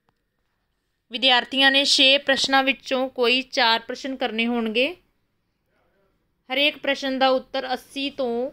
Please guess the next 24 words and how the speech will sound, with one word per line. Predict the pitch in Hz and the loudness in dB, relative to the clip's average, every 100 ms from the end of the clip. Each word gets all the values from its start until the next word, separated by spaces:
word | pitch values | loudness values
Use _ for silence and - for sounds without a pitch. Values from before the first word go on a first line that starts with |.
| - _ | -12 _
ਸੌ | - 262 254 | -6 -2 0
ਸ਼ਬਦਾਂ | 262 233 247 | -2 -2 0
ਵਿੱਚ | 247 254 | 0 -2
ਹੋਣਾ | 262 233 | -4 -2
ਚਾਹੀਦਾ | 202 214 226 233 233 | -2 -2 0 0 2
ਹੈ। | 254 381 - _ _ _ _ - | 0 -2 -10 _ _ _ _ -12
ਇਸ | 262 247 | -12 -6
ਤਰ੍ਹਾਂ | 269 254 254 | -4 -2 -2
ਜੋ | 247 247 | 0 0
ਭਾਗ | 240 254 233 | 0 0 2
ਈੜੀ | 233 226 233 254 | 0 -4 -2 0
ਹੈ | 254 247 | 2 2
ਉਹ | 247 | 0
ਸੋਲਾਂ | 247 220 214 | -2 -2 0
ਨੰਬਰ | 220 220 | 0 0
ਦਾ | 220 | 2
ਹੋਵੇਗਾ। | 240 262 233 240 302 - _ _ _ _ _ _ _ _ - | 2 2 2 2 -2 -6 _ _ _ _ _ _ _ _ -4
ਭਾਗ | 254 233 233 | 2 2 0
ਸੱਸਾ, | 254 247 - 262 269 359 - _ _ _ _ _ _ _ _ | -4 -8 -2 2 2 2 -10 _ _ _ _ _ _ _ _
ਸਰੋਤ | - 262 254 262 277 - 339 - _ _ _ | -6 -2 0 2 0 -6 -20 -20 _ _ _
ਜਾਂ | 226 233 226 214 | -2 0 -2 0
ਪੈਰਾ | 233 233 269 | 2 4 4
ਆਧਾਰਿਤ | 262 254 240 220 | 4 4 2 -2
ਪ੍ਰਸ਼ਨ। | - 247 285 311 | -4 -2 0 -2